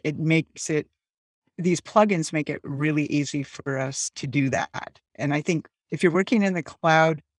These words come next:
this is kind of the dream of the cloud, is that we can just pull the best of, of breed of all of these different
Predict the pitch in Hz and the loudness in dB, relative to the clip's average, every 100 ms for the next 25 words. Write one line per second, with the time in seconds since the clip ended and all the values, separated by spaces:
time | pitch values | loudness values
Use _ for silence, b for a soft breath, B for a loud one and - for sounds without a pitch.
0 | _ 160 175 220 - 170 - 160 160 151 | _ 0 0 0 -6 -6 0 2 2 0
1 | 131 143 147 156 170 160 143 151 - 151 | -2 -2 2 4 4 2 -2 -6 -2 2
2 | 139 131 131 143 - 131 143 143 - 139 | 4 2 -2 -4 0 0 2 -2 -2 -4
3 | 147 131 - - 160 151 139 127 139 139 | -4 -6 -8 -2 2 2 0 2 2 2
4 | - 143 127 - 143 135 127 - 143 139 | -2 -8 -8 -6 -4 -4 -4 0 0 0
5 | 135 - 135 139 139 131 135 135 135 - | -2 -2 0 0 -2 -4 -6 -6 -8 -10
6 | - - 143 | -12 -8 -8